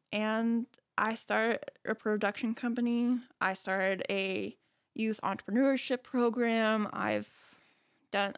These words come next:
I've done a lot, and I've learned a lot through it, and I'm really happy that this is kinda where life has taken me. Though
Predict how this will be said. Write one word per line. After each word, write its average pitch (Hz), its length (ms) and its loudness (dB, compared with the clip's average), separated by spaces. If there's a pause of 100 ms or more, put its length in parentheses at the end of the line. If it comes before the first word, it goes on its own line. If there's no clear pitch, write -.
I've 240 160 4
done 339 160 2
a 370 60 4
lot, 262 520 2 (720)
and 233 220 0
I've 240 180 0
learned 302 220 2
a 269 40 2
lot 247 380 2
through 277 260 2
it, 214 80 2
and - 120 0
I'm 214 200 0
really 254 280 0
happy - 680 -4 (260)
that 214 400 2 (140)
this 208 260 -2
is 208 100 -4
kinda 220 300 -2
where 226 180 0
life 208 300 0
has 220 200 -4
taken - 420 -4
me. 202 240 -6 (840)
Though 247 580 2